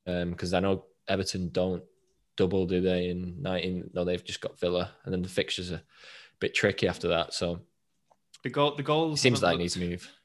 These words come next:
Speaker 2: the goals haven't looked that free flowing at Everton either. They don't.
Speaker 1: No, and, uh, Leeds, I think I was reading stats on when they play the top six and when they don't play the top six, and, like,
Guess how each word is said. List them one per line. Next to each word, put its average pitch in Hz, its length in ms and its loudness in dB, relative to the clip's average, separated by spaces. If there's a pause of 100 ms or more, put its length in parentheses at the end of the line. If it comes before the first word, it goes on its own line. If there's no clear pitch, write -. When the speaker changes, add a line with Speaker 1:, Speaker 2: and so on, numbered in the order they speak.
(120)
Speaker 2:
the 131 80 -8
goals 139 340 0
haven't 123 220 -10
looked 120 180 -12
that 117 160 -4
free 120 160 -8
flowing 120 320 -6
at - 60 -10
Everton 101 340 -12
either. 107 340 -10 (120)
They 117 80 -6
don't. 113 260 -6 (460)
Speaker 1:
No, 104 340 10 (160)
and, 101 260 4
uh, 104 380 10 (1000)
Leeds, 120 520 8 (360)
I - 60 4
think 143 360 4 (180)
I 104 100 2
was 110 120 2
reading 147 200 8
stats - 420 6
on 104 180 4
when 104 120 8
they 104 60 6
play 104 200 8
the 98 60 2
top - 260 2
six - 400 6
and 98 260 0
when 98 120 4
they 98 100 4
don't 101 300 6
play 98 140 6
the 92 60 6
top - 220 -2
six, - 320 0
and, 92 120 0
like, 90 220 2